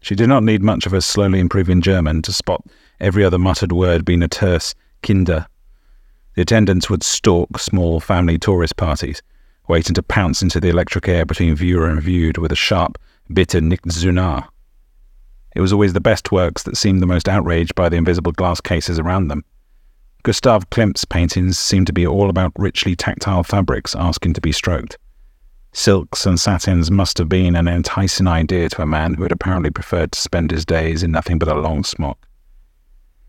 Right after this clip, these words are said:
The erotic portraits of his protege, Egon Schiele, looked like traps.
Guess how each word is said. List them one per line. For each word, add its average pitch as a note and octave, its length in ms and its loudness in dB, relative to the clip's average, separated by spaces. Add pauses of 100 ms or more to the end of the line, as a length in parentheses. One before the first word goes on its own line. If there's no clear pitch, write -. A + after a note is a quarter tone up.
(280)
The G#2 80 0
erotic F#2+ 380 0
portraits F#2 500 0
of F2 60 -2
his E2 100 -2
protege, F2 580 0
Egon E2+ 420 0
Schiele, E2 460 -2 (380)
looked F2 300 0
like E2 180 -4
traps. - 560 -6